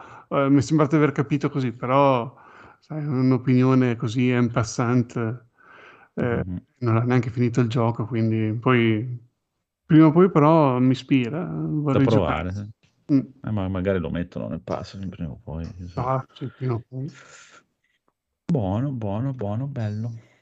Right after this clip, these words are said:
Speaker 2: Eh, peccato, dai, era carino,
Speaker 1: Mm,
Speaker 2: sembrava
Speaker 1: sì,
Speaker 2: carino.
Speaker 1: infatti è occasione sprecata perché, mm,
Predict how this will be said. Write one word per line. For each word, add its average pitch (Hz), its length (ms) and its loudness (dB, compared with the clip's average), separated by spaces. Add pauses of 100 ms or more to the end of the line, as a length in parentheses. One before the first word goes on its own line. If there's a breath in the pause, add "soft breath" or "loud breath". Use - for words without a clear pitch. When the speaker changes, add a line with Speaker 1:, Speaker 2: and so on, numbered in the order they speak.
(180)
Speaker 2:
Eh, 127 260 -6
peccato, 123 520 -8
dai, 95 240 -8
era 101 540 -8
carino, 143 360 -8
Speaker 1:
Mm, - 20 -12
Speaker 2:
sembrava 135 360 -4
Speaker 1:
sì, - 0 -
Speaker 2:
carino. 156 280 0
Speaker 1:
infatti 156 420 2
è 151 40 6
occasione 156 440 6
sprecata 143 680 0
perché, 135 260 -4
mm, 117 840 -2